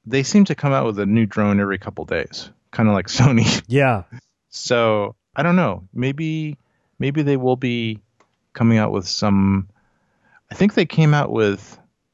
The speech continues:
Speaker 1: I don't know, some new, some new little, little drone recently. I just got an email. Let me, let me, let me see if I can s-, find an email from D J I. I don't know if it was my imagination,
Speaker 2: Mm-hmm.
Speaker 1: like I dreamt it.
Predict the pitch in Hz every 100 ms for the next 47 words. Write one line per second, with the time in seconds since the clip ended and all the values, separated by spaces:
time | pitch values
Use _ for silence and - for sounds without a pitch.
0 | _ _ _ _ - 101 117 101 - 123
1 | 117 113 113 117 120 120 107 _ _ _
2 | _ _ _ _ _ _ _ _ _ _
3 | - 156 147 151 135 120 117 117 - 120
4 | 120 113 104 104 98 95 - - - -
5 | 110 127 - 104 82 90 82 87 113 131
6 | 120 131 123 123 127 117 107 98 95 95
7 | 90 - - 98 90 85 90 85 - 85
8 | 87 - - - 110 107 95 87 80 82
9 | - 90 95 85 101 180 - 165 160 156
10 | 151 - _ 127 117 110 80 - 127 143
11 | 151 143 143